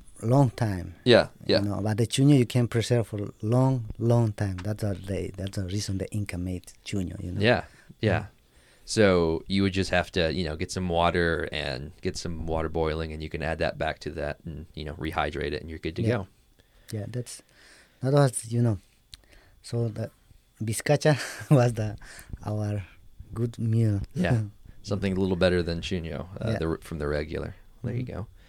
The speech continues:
Speaker 2: go. Um, okay. Uh, well, when was the first time that you came to America?
Speaker 1: Uh, I came, uh,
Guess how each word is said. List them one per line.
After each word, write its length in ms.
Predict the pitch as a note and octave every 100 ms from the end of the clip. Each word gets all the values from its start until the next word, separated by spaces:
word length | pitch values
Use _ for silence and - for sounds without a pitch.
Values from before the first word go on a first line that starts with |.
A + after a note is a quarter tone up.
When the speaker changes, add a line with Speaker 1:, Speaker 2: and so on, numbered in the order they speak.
| - - - -
Speaker 2:
go. 60 | A2
Um, 340 | G#2+ G#2+ G#2+ - - - - - - - -
okay. 480 | F#3+ F#3 G#2+ B2 - _
Uh, 600 | G#2 G#2 G#2+ G#2+ G#2+ G2+ -
well, 560 | A2+ B2 B2 A#2+ - _ _ _ _ _ _ - - _ _ - - _ -
when 460 | A#2 C3 D#3+ F3 D#3+
was 200 | C3+ A#2
the 120 | A2+
first 340 | - B2 -
time 180 | A#2 G#2+
that 80 | -
you 140 | F#2+
came 260 | - G#2+ G2
to 140 | F#2
America? 720 | E2 E2 E2+ D2+ - A1 A1 - - - - _ - - - - - - _ _ _
Speaker 1:
Uh, 540 | C3 C3+ C3 C3 B2+ A#2 - - - - - - _ _ _ _ _ _ _ _ _ _ _ _ _ _ _ _ _ -
I 120 | C3+
came, 640 | - - D3 C#3+ A#2+ G2+ -
uh, 800 | - A#2 A2+ A2 A2 G#2+ G#2+ G#2+